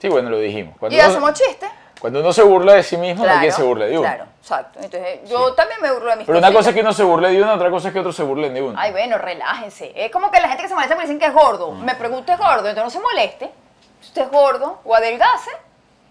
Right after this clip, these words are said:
Speaker 1: Mira, tú sabes que yo voy a tener que ponerme para acá atrás,
Speaker 2: Pues estás
Speaker 1: porque
Speaker 2: incomodito.
Speaker 1: sí, voy ahí, a ver,
Speaker 2: ¿Nos
Speaker 1: voy
Speaker 2: vamos
Speaker 1: a ver.
Speaker 2: para atrás?
Speaker 1: Sí, yo creo que aquí,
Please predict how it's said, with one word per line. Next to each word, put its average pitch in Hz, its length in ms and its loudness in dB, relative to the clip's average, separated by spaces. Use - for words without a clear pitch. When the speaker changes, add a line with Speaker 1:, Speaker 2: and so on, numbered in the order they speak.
Speaker 1:
Mira, 170 160 4
tú 147 100 -4
sabes 196 200 6
que 190 120 6
yo 135 120 8
voy 143 100 10
a 147 40 8
tener 180 220 4
que 180 100 4
ponerme 127 340 2
para 143 140 2
acá 110 120 -2
atrás, - 160 -8
Speaker 2:
Pues 269 140 -2
estás 294 100 -4
Speaker 1:
porque 392 140 -10
Speaker 2:
incomodito. 294 460 -6
Speaker 1:
sí, 120 40 -8
voy 117 100 -4
ahí, 117 240 -10
a - 220 -6
ver, 120 140 0
Speaker 2:
¿Nos 262 100 0
Speaker 1:
voy 262 100 2
Speaker 2:
vamos 254 120 6
Speaker 1:
a - 20 6
ver. 202 80 0
Speaker 2:
para 403 200 -6
atrás? 339 120 -14
Speaker 1:
Sí, 147 180 -4
yo 101 120 -2
creo 151 160 0
que 135 260 2
aquí, 117 260 -4